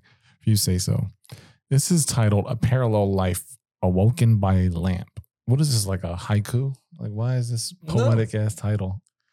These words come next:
Speaker 1: Just
Speaker 2: So
Speaker 1: regular
Speaker 2: <laughs>
Speaker 1: dude.
Speaker 2: Yeah, that is a,
Speaker 1: Okay.
Speaker 2: <laughs> but this is the, the weird lamp story.
Speaker 1: Bruh, what is up with this Reddit disclaimer throwaway account?
Speaker 2: Yeah, I don't know. I think that anybody that has any Reddit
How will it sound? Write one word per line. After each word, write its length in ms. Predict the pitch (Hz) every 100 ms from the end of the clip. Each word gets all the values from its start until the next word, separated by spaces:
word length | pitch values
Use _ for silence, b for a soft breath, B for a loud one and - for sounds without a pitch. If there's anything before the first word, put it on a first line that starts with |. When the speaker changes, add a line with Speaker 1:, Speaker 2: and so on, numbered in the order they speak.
| -
Speaker 1:
Just 220 | 113 98
Speaker 2:
So 80 | - - _
Speaker 1:
regular 640 | 110 110 107 110 107 110 107
Speaker 2:
<laughs> 0 |
Speaker 1:
dude. 200 | 185 190
Speaker 2:
Yeah, 120 | 170
that 120 | 175 180
is 120 | 175
a, 120 | 175
Speaker 1:
Okay. 640 | 151 - - 403 - 233 - - - 185 185 B
Speaker 2:
<laughs> 200 | B B
but 100 | 185
this 160 | 240 233
is 100 | 208
the, 180 | 202 190
the 220 | 175 165
weird 560 | 165 196 214 208 196 165
lamp 440 | 151 160 156 151
story. 560 | - - 160 143 135 - - _ -
Speaker 1:
Bruh, 300 | 107 123 92 B B
what 160 | 160 240
is 140 | -
up 120 | 143
with 120 | 147
this 180 | 120 101
Reddit 500 | 98 92 107 113 101
disclaimer 640 | 104 95 - 98 101 90 85
throwaway 500 | - 101 92 95 110
account? 160 | 113 175
Speaker 2:
Yeah, 240 | 160 160
I 40 | 170
don't 100 | 175
know. 120 | 175
I 80 | 151
think 200 | 160 185
that 200 | 165 147
anybody 340 | 180 160 156 147
that 140 | 139 175
has 220 | 151 170 -
any 240 | 175 170
Reddit 480 | 170 151 147 175 -